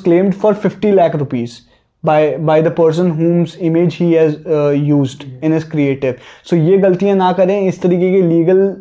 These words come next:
Speaker 1: चीज़ों से दूर ही रहें तो ही अच्छा है। So ये जो चीज़ें हैं कि मिस्टेक्स जो हैं, and सबसे बड़ी चीज़ जो पहले भी अपन बात कर चुके हैं कि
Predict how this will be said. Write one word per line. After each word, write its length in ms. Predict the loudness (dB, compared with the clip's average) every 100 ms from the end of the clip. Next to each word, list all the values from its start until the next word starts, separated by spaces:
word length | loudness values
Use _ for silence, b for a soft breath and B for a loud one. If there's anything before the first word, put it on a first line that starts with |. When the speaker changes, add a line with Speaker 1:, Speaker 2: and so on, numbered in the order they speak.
| -8
Speaker 1:
चीज़ों 280 | -2 0 0
से 180 | 2 0
दूर 380 | 2 2 2
ही 80 | 2
रहें 240 | 0 0 -2
तो 180 | 0
ही 140 | 2 2
अच्छा 280 | 0 -4 -6
है। 240 | -4 -6 B B B -6
So 80 | -2
ये 280 | 0 2 0
जो 120 | 0
चीज़ें 400 | 0 0 0 0
हैं 240 | 0 -2 -6 B -4
कि 80 | 0
मिस्टेक्स 540 | 0 0 0 0 2
जो 140 | 0 0
हैं, 300 | 0 0 -2
and 100 | -2
सबसे 320 | -4 -2 0
बड़ी 480 | 2 0 -2 -4 -6
चीज़ 420 | -2 0 0 0
जो 240 | 2 2
पहले 380 | 2 0 2 2
भी 120 | 2
अपन 260 | 0 0 0
बात 220 | -2 0
कर 160 | -2 -2
चुके 220 | -4 -4
हैं 180 | -4 -2
कि 280 | 0 0